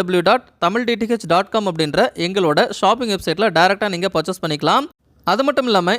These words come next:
இந்த ஸ்க்ரீன்லயே பாருங்க மொபைல் நம்பர் கொடுத்துருக்கேன். So அந்த மொபைல் நம்பர்ல டைரக்டா கான்டாக்ட் பண்ணுங்க, இமிடியேட்டா பண்ணிக்கலாம்.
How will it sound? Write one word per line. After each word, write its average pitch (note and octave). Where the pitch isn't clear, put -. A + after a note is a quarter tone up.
இந்த G#3
ஸ்க்ரீன்லயே B3+
பாருங்க G#3+
மொபைல் G#3+
நம்பர் G3
கொடுத்துருக்கேன். D#3+
So -
அந்த A3
மொபைல் G#3+
நம்பர்ல E3
டைரக்டா G#3+
கான்டாக்ட் F3
பண்ணுங்க, D#3+
இமிடியேட்டா G3
பண்ணிக்கலாம். E3+